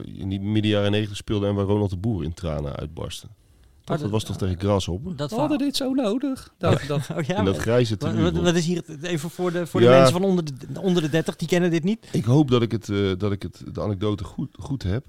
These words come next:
Speaker 3: Ik
Speaker 1: maar
Speaker 3: denk negentien zevenennegentig, toen hadden ze een heel moeizaam jaar na twee Champions League finales. En toen wonnen ze daar, eh, nipt. En gingen ze toch nog net door. En, en, eh,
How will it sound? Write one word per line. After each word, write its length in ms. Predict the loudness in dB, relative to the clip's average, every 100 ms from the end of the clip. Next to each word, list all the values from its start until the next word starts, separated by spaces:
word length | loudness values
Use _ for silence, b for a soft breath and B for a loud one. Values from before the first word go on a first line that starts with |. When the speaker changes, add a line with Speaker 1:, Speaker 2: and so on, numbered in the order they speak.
| -8
Speaker 3:
Ik 100 | -2
Speaker 1:
maar 100 | 0
Speaker 3:
denk 160 | 0
negentien 360 | 0 -2 -4 -8
zevenennegentig, 880 | -4 -4 -4 -6 -6 -6 -10 -12 -12
toen 180 | -10
hadden 240 | -10 -10 -10
ze 60 |
een 80 | -10
heel 320 | -8 -6 -6
moeizaam 460 | -4 -4 -6 -6 -6
jaar 480 | -6 -4 -6 -8 -10
na 240 | -10 -10
twee 420 | -12 -10 -8 -8 -10
Champions 340 | -10 -12 -12
League 180 | -14 -14
finales. 640 | -12 -8 -8 -10 -12 -16 -16
En 280 | -14 -14 -14
toen 220 | -14 -10
wonnen 300 | -8 -8 -8
ze 140 | -10
daar, 400 | -8 -8 -10 -12
eh, 1120 | -14 -16 -16 -18 -18 -18 -18 -20 -18 -18 -14
nipt. 560 | -6 -6 -6 -12 -20 -20
En 200 | -18 -16
gingen 240 | -14 -12 -12
ze 140 | -12
toch 180 | -14 -12
nog 160 | -12
net 280 | -10 -10 -10
door. 280 | -8 -8 -8
En, 340 | -10 -12 -14 -14
en, 220 | -14 -14
eh, 80 | -14